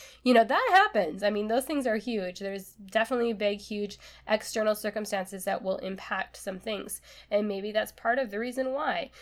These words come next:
So what could you change so this won't happen again? Maybe you're gonna, um, pre-sell tickets, <laughs> you know, not to sell them at the door or whatnot. I mean, there's different things that you can kind of put into place.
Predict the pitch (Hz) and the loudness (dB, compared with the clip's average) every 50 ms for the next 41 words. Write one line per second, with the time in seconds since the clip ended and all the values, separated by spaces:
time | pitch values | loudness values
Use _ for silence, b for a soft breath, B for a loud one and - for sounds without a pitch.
0 | B B B - - 202 190 196 180 - - 220 190 220 233 226 - 262 233 233 | B B B -6 -4 -2 -2 -2 -4 -4 -6 -8 -6 -6 -8 -4 -2 0 0 0
1 | 240 233 - - 226 208 220 226 - 233 220 220 208 - 226 220 - - 233 226 | -2 -2 -2 -4 -2 -2 -2 -6 -6 -6 -8 -6 -4 -4 -4 -4 -4 -6 -6 -6
2 | 233 262 285 262 202 - - - _ _ - 202 185 202 208 208 208 208 220 220 | -4 -2 0 0 0 -2 -4 -12 _ _ -4 -2 -2 0 0 0 -2 0 0 2
3 | 214 208 202 190 - - 202 202 190 190 196 190 190 _ - - 233 254 247 - | 2 2 2 2 2 0 0 0 0 -2 -6 -10 -12 _ -4 0 0 0 2 2
4 | 285 269 262 - 320 339 339 294 185 - - - - 214 240 247 269 320 269 294 | 2 2 2 2 0 2 2 2 2 2 0 -4 -2 0 4 6 8 8 10 10
5 | 330 277 285 269 262 240 247 247 240 269 - - 254 247 254 254 254 240 247 254 | 10 12 12 12 12 10 8 8 6 2 4 6 6 6 6 6 4 2 2 0
6 | 202 214 220 247 285 294 247 202 185 - - - 175 175 - - B B B B | -2 0 2 4 4 6 4 4 4 2 0 0 0 -2 -2 -4 B B B B
7 | B 226 226 233 226 233 226 226 226 226 254 254 269 262 254 247 233 220 - 214 | B 2 6 6 6 6 4 2 2 2 2 2 2 2 2 0 -2 -2 -4 -4
8 | 208 214 - 220 202 196 208 202 202 190 - - 185 185 180 180 - 185 - - | -6 -6 -8 -10 -6 -4 -2 -2 -2 -2 -2 -4 -4 -4 -6 -8 -12 -14 -10 -8
9 | 190 180 - - - - - | -6 -6 -8 -10 -16 -20 -20